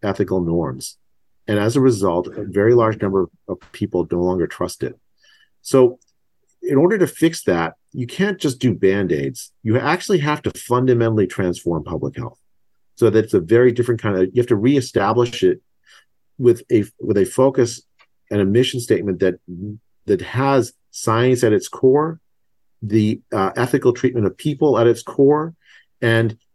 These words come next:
then you have to have reforms that, of structures that, that put, you know, essentially, like, checks and balances so this kind of thing doesn't happen again. Uh, it's not enough to say sorry. You actually have to, like, get the,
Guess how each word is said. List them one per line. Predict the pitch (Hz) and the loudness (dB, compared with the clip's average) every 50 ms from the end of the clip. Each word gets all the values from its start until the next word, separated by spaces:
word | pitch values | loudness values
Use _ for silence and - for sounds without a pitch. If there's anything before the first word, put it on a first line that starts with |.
| _ - | _ 0
then | 117 120 | 2 2
you | 131 123 | 4 4
have | 120 131 160 180 175 | 2 2 0 -2 0
to | - 135 | 0 0
have | 120 123 123 123 117 107 110 - _ - | 0 2 2 2 0 0 -4 -8 _ -4
reforms | 107 110 107 - - - 151 160 160 147 127 113 95 95 | -2 -2 -2 -2 0 0 2 2 4 2 2 0 0 0
that, | 107 98 - | 0 0 0
of | - 104 95 85 - _ | 0 -2 -2 -2 -4 _
structures | - - - - - 156 170 175 - - 117 98 87 85 - - | -14 -14 -8 -2 0 0 0 -2 -2 0 2 2 2 2 2 0
that, | 101 92 90 - | 0 -2 -2 0
that | - 101 95 85 - | -2 -2 -2 -2 0
put, | - 135 123 - - _ _ _ - | 0 0 0 0 -2 _ _ _ -6
you | 117 107 | -2 0
know, | 90 90 | 0 0
essentially, | 87 - - 143 143 - 151 131 117 110 | 0 0 -2 -4 -2 0 2 4 4 6
like, | 95 95 90 85 87 - - | 4 4 2 0 -2 -6 -8
checks | - - 139 135 - - | -4 -4 -4 -2 -2 -2
and | 117 98 | -2 0
balances | 85 101 113 135 139 139 131 113 - - - | 0 0 2 2 2 0 0 -2 -4 -6 -4
so | - - 90 | -2 -2 -2
this | 82 101 104 - - | 0 -2 -2 -4 -4
kind | - 127 120 101 | -2 0 0 0
of | 90 - | 0 0
thing | 117 110 | 0 0
doesn't | 95 90 85 85 80 82 104 120 | 0 0 0 -2 -4 -6 -4 -4
happen | 127 - 80 | -4 -4 -4
again. | 73 67 - - - - - _ _ _ _ _ _ _ _ - - _ _ _ - | -6 -6 -6 -8 -10 -12 -14 _ _ _ _ _ _ _ _ -20 -20 _ _ _ -6
Uh, | 92 101 | -4 -2
it's | - - | -2 0
not | - 143 147 135 | 0 2 2 2
enough | 127 131 131 - - 127 - - | 2 0 0 0 0 -2 0 0
to | 117 95 | -2 -2
say | - - 90 | 0 0 -2
sorry. | 80 - - 127 120 113 95 85 80 | -2 -2 0 2 2 2 2 2 2
You | 90 90 | 0 0
actually | 90 - 101 98 87 - - - | 0 0 0 0 0 -2 -4 -4
have | 127 123 120 - | -4 -4 -2 -2
to, | - 90 | 0 0
like, | 90 87 87 - _ _ _ _ _ _ - - - _ _ _ _ _ _ _ _ 107 | 2 0 -2 -4 _ _ _ _ _ _ -20 -20 -20 _ _ _ _ _ _ _ _ -2
get | 104 120 120 120 - | 0 0 0 0 2
the, | - 98 90 82 - | 0 2 2 0 -2